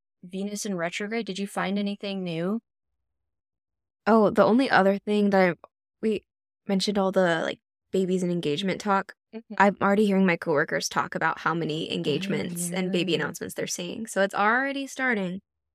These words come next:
Speaker 1: Yikes.
Speaker 2: Other than that, I have nothing. Just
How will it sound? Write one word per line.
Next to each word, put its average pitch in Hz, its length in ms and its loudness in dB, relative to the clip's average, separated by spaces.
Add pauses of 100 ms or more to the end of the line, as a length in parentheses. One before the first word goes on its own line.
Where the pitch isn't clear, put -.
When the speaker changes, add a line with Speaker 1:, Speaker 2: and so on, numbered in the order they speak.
(240)
Speaker 1:
Yikes. 175 680 -12
Speaker 2:
Other 208 240 8
than 180 120 6
that, 170 140 4
I 165 40 0
have 165 200 -2
nothing. 160 460 -4 (260)
Just - 480 -10